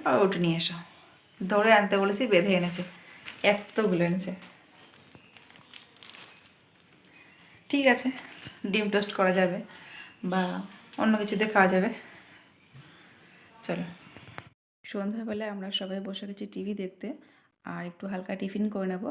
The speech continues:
রয়েছে রুটি আর আমাদের গাছে সিঙ্গাপুরি কলা। পাউরুটির সঙ্গে কলা বা পাউরুটির সঙ্গে মিষ্টি, এগুলোর কম্বিনেশন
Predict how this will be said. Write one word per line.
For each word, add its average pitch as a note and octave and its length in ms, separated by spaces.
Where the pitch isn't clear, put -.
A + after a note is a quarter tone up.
রয়েছে F#3 280
রুটি G3 260
আর F#3+ 80
আমাদের E3+ 280
গাছে E3+ 260
সিঙ্গাপুরি E3+ 400
কলা। - 200
পাউরুটির G#3 580
সঙ্গে G#3+ 260
কলা F#3+ 300
বা G3+ 80
পাউরুটির G3 500
সঙ্গে G3+ 300
মিষ্টি, F#3+ 360
এগুলোর G3 340
কম্বিনেশন G3+ 440